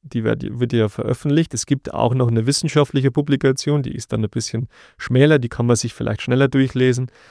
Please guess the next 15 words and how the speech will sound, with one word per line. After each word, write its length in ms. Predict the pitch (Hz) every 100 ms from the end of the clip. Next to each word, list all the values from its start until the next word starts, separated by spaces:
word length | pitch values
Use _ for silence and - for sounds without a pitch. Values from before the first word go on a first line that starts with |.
| _ -
Aber 260 | 117 131
grundsätzlich, 920 | 120 131 151 147 139 - 127 123 -
grundsätzlich 640 | - 139 127 127 - 107 - _ _ -
geht 260 | 123 131
das, 300 | 202 294 -
ja. 300 | 113 123 190 -
Ähm, 920 | 117 117 117 113 110 113 113 - 202
muss 360 | - - 50 117
natürlich 360 | 117 127 123
jemand 240 | 127 117 110
finden, 220 | - 120
der 100 | 113
da 180 | 113 117
Interesse 460 | 113 117 127 -
hat. 180 | 160 -